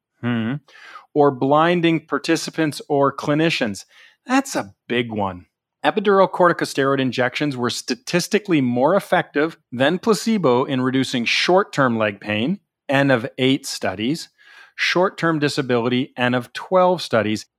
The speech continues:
and may be slightly more effective in reducing short-term overall pain, ten studies.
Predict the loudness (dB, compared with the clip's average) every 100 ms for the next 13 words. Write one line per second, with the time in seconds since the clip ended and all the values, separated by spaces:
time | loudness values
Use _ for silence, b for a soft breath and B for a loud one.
0 | -2 -2 0 -2 -2 -2 0 2 2 2
1 | 2 -2 -4 -6 -6 -8 -12 _ -6 -4
2 | -4 0 2 4 2 4 2 2 -2 -2
3 | -10 -10 -6 -4 0 0 0 -2 -2 -2
4 | 0 0 -2 -4 -4 0 0 2 4 6
5 | 6 2 -6 -8 -12 -18 -4 -2 0 -2
6 | -2 -4 -4 -10 -18